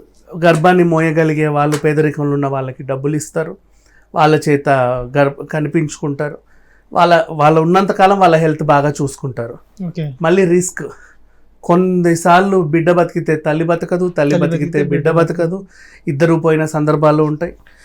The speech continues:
Speaker 1: ఇట్లా బోల్డ్ బోల్డ్ కేసెస్. దీన్ని మీద ఆధారపడిన మనం బోలెడన్ని సినిమాలు దఫదఫాలుగా చూసాం.
Speaker 2: మ్మ్.
Speaker 1: నువ్వు విక్కీ డోనర్ నుంచి చూసావు, అది ఎప్పటిదో. ఆ? ఆ, రీసెంట్గా ఈ సరోగేటెడ్ మీద కూడా, ఈ వీటి మీద కూడా చూసాం.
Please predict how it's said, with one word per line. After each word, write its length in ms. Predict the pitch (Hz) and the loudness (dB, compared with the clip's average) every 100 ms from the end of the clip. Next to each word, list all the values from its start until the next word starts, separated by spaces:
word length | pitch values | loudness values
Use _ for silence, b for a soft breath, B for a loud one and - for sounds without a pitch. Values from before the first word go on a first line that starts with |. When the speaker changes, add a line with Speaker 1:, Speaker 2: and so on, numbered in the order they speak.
| b b _ _ | b b _ _
Speaker 1:
ఇట్లా 240 | 180 240 220 | 0 4 4
బోల్డ్ 360 | 156 190 196 | 4 2 2
బోల్డ్ 220 | 180 180 | 2 0
కేసెస్. 500 | 165 175 165 170 160 | 2 0 0 0 -2
దీన్ని 680 | 233 190 185 196 202 202 180 - _ | -2 0 2 4 6 4 2 -6 _
మీద 200 | 196 190 | 0 4
ఆధారపడిన 640 | 208 190 196 190 185 180 208 | 6 6 6 4 4 0 0
మనం 360 | 196 180 156 | 0 0 -2
బోలెడన్ని 560 | 139 151 175 190 202 208 | 0 4 6 6 4 2
సినిమాలు 380 | 202 185 190 190 | 2 0 0 0
దఫదఫాలుగా 680 | 190 175 170 160 160 147 151 | 0 0 0 2 2 2 0
చూసాం. 340 | 147 123 127 - _ - | -4 -8 -12 -18 _ -10
Speaker 2:
మ్మ్. 300 | 170 160 151 | -6 -6 -6
Speaker 1:
నువ్వు 280 | 147 156 156 | -8 -4 -2
విక్కీ 300 | 151 - 185 | -2 0 2
డోనర్ 340 | 180 180 165 | 4 4 4
నుంచి 220 | 170 170 | 2 2
చూసావు, 440 | 208 185 170 160 156 - _ _ _ _ _ - | 2 0 0 -2 -2 -10 _ _ _ _ _ -4
అది 180 | 147 | 2
ఎప్పటిదో. 560 | 170 160 170 175 170 160 - _ _ _ _ _ _ _ _ 208 | 4 6 6 6 4 0 -6 _ _ _ _ _ _ _ _ -6
ఆ? 180 | 269 320 b b b _ - | -4 -6 b b b _ -2
ఆ, 560 | 190 180 180 180 175 175 | 2 6 6 6 6 4
రీసెంట్గా 460 | 202 196 190 185 | 2 2 2 2
ఈ 140 | 185 175 | 0 0
సరోగేటెడ్ 640 | 175 175 175 175 170 170 | 2 2 2 0 0 0
మీద 280 | 165 170 160 | 0 0 0
కూడా, 320 | 156 160 160 | 0 0 0
ఈ 360 | 151 151 147 143 | 0 -2 -2 -2
వీటి 300 | 147 156 160 | -2 -2 -2
మీద 140 | 156 | -2
కూడా 220 | 151 151 | -2 -2
చూసాం. 420 | 156 156 143 147 | -2 -4 -6 -8